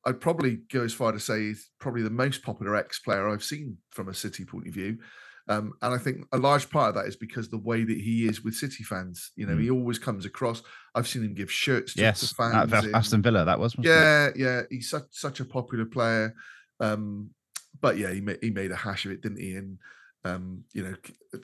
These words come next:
Speaker 1: I think Nahki Wells,
Speaker 2: Cam
Speaker 1: you
Speaker 2: pounced
Speaker 1: know,
Speaker 2: straight on it, didn't he?
Speaker 1: Yeah, I mean, Ed was talking about Nahki Wells had one previously where, and you said it, Patch, you just gotta get something on it, 'cause as long as you're di-, directing it towards the goal, it's going in 'cause the power's already in the,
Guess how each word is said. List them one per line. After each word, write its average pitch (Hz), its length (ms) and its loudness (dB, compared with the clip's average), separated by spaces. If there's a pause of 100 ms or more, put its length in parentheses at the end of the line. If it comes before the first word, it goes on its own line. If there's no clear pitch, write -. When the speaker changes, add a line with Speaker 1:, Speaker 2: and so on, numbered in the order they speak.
Speaker 1:
I 107 40 -8
think - 280 -6
Nahki 117 320 -4
Wells, 117 280 0
Speaker 2:
Cam 90 160 4
Speaker 1:
you 78 40 -2
Speaker 2:
pounced 87 240 2
Speaker 1:
know, 107 60 2
Speaker 2:
straight 76 220 2
on 80 100 2
it, 67 100 2
didn't 85 160 2
he? 80 140 0
Speaker 1:
Yeah, 156 220 8
I - 20 6
mean, 139 160 2
Ed 139 160 2
was 117 160 -6
talking 113 200 -8
about 113 120 -6
Nahki 131 260 -4
Wells 120 240 2
had 107 180 -2
one 107 320 -2
previously 110 380 -2
where, 113 260 2 (280)
and 123 140 -2
you 147 100 0
said 123 180 0
it, 95 140 -8
Patch, 95 300 -4 (520)
you 113 40 -8
just 165 200 2
gotta - 160 2
get 123 200 0
something 110 340 -2
on 117 140 0
it, 156 200 0
'cause - 320 -4 (220)
as 117 100 -4
long 165 200 0
as 151 100 0
you're 139 80 0
di-, 131 260 2 (220)
directing 131 480 2
it 113 100 -6
towards 117 240 -6
the 117 60 -8
goal, 107 240 0
it's 107 100 -4
going 120 300 2
in 117 160 -4
'cause 92 140 -12
the 98 100 -8
power's 113 400 0
already 104 280 -4
in 98 100 -8
the, 98 120 -8